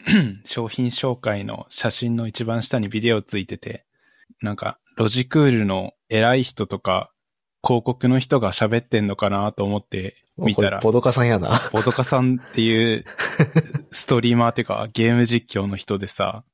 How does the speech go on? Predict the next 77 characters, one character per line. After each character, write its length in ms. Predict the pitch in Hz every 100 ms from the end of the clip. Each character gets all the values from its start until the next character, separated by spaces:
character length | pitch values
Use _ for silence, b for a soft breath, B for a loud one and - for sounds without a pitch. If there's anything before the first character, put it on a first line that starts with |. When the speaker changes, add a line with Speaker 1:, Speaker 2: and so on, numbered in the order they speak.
| _ _ _ _ _
Speaker 1:
な 100 | 110
ん 40 |
か、 180 | - - _ -
や 180 | 117
た 160 | 127 185
ら 100 | 208
こ 160 | 208 196
の 100 | 214
人、 420 | - 113 101 104
ボ 120 | 98
ド 100 | 104
カ 60 | 123
さ 160 | -
ん 60 | 131
に 80 | 120
似 60 |
て 120 | 110 135
る 100 | 135
な 180 | 135
と 120 | 135 120
思 100 | 101
っ 40 |
て 200 | - 95
見 100 | 104
た 100 | 104
ら、 60 | 95
ボ 140 | 101
ド 120 | 110
カ 80 | 123
さ 140 | - 110
ん 80 |
で 100 | 107
め 100 | 107
ち 80 | 127
ゃ 60 | 131
く 80 | -
ち 100 | 120
ゃ 60 |
お 60 | 117
も 60 |
ろ 40 | 113
く 40 |
な 60 | 120
っ 40 |
た。 100 | 123
Speaker 2:
ご-、 80 | 101
ご 60 | 117
当 200 | 127 127
地 140 | -
っ 40 | -
ぽ 80 | 131
か 100 | 101
っ 80 |
た 80 | -
よ 80 | 76
ね、 140 | 80
今、 220 | 82 85 -
一 80 | 104
瞬 280 | - - 151
ね。 20 |
Speaker 1:
<laughs> 60 | 175
そ 60 |
う。 80 | 131 - _ _ _
Speaker 2:
あ 120 | 113
れ、 80 | 117
ご 200 | - 135
当 160 | 143 151
地 120 | -
っ 40 | -
ぽ 120 | 175
い 60 | 110
な 120 | 101
と 100 | 123
思 100 | 143
っ 60 |
た 120 | 147 107
ら、 180 | 104